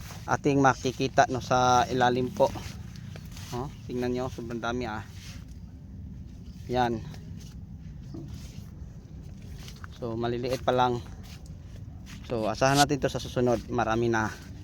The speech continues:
ang ma-harvest nating mga bunga ng talong. Okay, so samahan nyo. Ah, ipapakita ko sa inyo, may napipitas na po sila. Palabas na po ako.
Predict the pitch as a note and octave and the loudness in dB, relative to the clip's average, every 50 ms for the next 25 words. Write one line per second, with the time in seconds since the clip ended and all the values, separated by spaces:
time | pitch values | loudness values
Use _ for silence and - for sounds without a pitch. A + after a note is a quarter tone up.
0 | - - - - - - - - - - A#2+ A#2+ A#2+ A#2 A#2+ A#2 A#2 A#2+ A#2 A#2 | -12 -12 -12 -12 -12 -12 -12 -10 -4 2 6 8 8 8 8 6 6 4 4 4
1 | A#2+ A#2+ A#2+ A#2+ B2+ B2 B2+ B2+ A#2 A2+ A#2 - - A#2+ A2+ A#2 B2 A#2+ A2+ A2 | 4 4 6 4 4 6 4 4 4 2 0 0 0 0 0 4 4 6 6 6
2 | A2+ A2+ A2 G#2 A2 A2+ A2 A2 A2 G#2+ G#2+ G2+ G2+ G2+ G2+ G2 F#2 F#2+ F#2 - | 6 4 2 2 2 2 2 2 2 0 0 -2 -2 -2 -2 -2 -2 -2 -6 -8
3 | - - - - - - - - - - - - - - - - - - - - | -10 -12 -12 -12 -12 -12 -14 -14 -14 -14 -14 -16 -16 -16 -16 -14 -14 -14 -12 -12
4 | - - - - - - - - - - D3+ E3 - D#3 D#3 D#3 D#3 D3 - D3+ | -12 -12 -12 -14 -14 -14 -12 -10 -2 4 4 4 6 8 8 8 8 8 6 6
5 | D3+ D3+ D3 D3+ D3 D3 C#3 C#3 D3 - - - - - - - - - - - | 6 8 8 8 8 6 6 2 0 -2 -8 -12 -12 -14 -12 -12 -12 -12 -12 -12
6 | - - - - - - - - - - A2 A2+ A#2 A#2 A#2 A2+ A2+ A2+ A2+ G#2 | -12 -14 -14 -14 -14 -14 -12 -10 -2 2 4 6 8 8 8 6 6 6 6 4
7 | A2 C3 B2 - A#2+ - - C#3 B2 C3+ A2+ - A#2+ - B2+ B2 B2 B2 B2 A#2+ | 6 4 2 2 2 -4 -2 -2 2 2 0 2 0 2 4 4 6 6 6 4
8 | A#2+ A#2 A#2 A#2 A2 - A#2+ C3+ B2 - - B2+ - A#2+ - - - - - A2+ | 4 4 4 2 2 0 0 0 0 0 0 0 2 6 6 6 6 6 4 2
9 | G#2+ G2+ - - - - - - - - - - - - - - - - - A#2+ | 2 2 0 -4 -10 -12 -12 -12 -12 -14 -14 -14 -14 -14 -14 -12 -8 0 4 4
10 | A#2+ A#2 A#2+ A2+ - A#2 A2+ B2 G#2 - - G#2 | 6 6 4 2 0 0 -2 -2 -2 -2 -2 -4